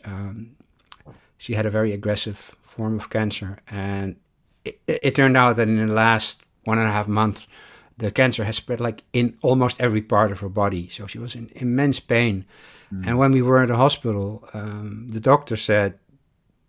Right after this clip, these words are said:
Speaker 1: "S-, you, you can think in terms of days now."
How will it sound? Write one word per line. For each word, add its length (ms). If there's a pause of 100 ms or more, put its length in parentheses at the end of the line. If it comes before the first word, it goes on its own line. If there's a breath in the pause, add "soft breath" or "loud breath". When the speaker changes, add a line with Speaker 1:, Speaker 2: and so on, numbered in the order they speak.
(300)
Speaker 1:
"S-, 560 (360)
you, 320
you 120
can 180
think 340
in 180
terms 380
of 180 (160)
days 580
now." 320